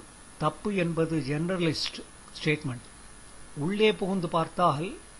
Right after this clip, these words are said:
அவற்றிலேயும் நல்லது உண்டு. நல்ல விஷயங்களில் காமம் வேண்டும், கெட்ட விஷயங்களிலும் குரோதம் வேண்டும். அப்போது அவை தப்பில்லை,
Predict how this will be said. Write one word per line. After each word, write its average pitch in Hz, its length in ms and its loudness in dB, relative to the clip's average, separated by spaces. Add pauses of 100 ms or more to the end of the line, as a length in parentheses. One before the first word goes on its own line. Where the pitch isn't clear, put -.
அவற்றிலேயும் 196 1040 0 (300)
நல்லது 165 400 2
உண்டு. 143 260 -2 (760)
நல்ல 185 320 4
விஷயங்களில் 208 800 2
காமம் 180 440 4
வேண்டும், 156 420 2 (460)
கெட்ட 175 360 0
விஷயங்களிலும் 190 880 0
குரோதம் 170 460 2
வேண்டும். 160 440 2 (200)
அப்போது 185 480 0
அவை 160 260 4
தப்பில்லை, 156 500 2